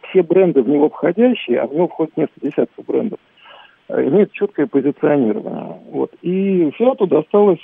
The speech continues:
э, позиционирование такого фан-кара. Вот автомобиль для фана.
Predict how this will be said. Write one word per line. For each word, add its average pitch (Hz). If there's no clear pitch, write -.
э, 139
позиционирование 170
такого 127
фан-кара. 180
Вот -
автомобиль 170
для 247
фана. -